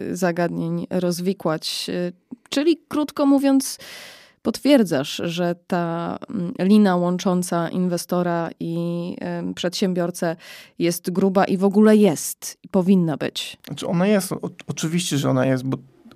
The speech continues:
Speaker 2: uk-, układanka z grubego jak gdyby palca wygląda tak, że pomysłodawca jest, jest, y, właścicielem tego biznesu, inwestor jest gościem u niego w firmie.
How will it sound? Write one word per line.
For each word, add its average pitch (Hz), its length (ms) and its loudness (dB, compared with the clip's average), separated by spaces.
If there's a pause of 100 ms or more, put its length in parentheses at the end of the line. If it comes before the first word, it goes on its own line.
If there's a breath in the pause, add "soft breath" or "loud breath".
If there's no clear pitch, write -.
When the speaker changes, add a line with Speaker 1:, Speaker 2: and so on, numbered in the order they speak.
Speaker 2:
uk-, - 240 -12
układanka 156 640 4 (220)
z 131 80 -4
grubego 143 600 4 (220)
jak 120 180 -2
gdyby 135 160 2
palca 135 320 4
wygląda 139 360 0
tak, 127 280 4
że 127 320 -2 (1400 soft breath)
pomysłodawca 143 880 4
jest, 139 360 2
jest, 135 380 -2
y, - 40 -6 (340)
właścicielem 135 760 2
tego 135 220 -2
biznesu, 135 500 0
inwestor 139 480 2
jest 127 160 0
gościem 127 560 0
u 123 40 -8
niego - 300 -6
w - 60 -14
firmie. - 500 -8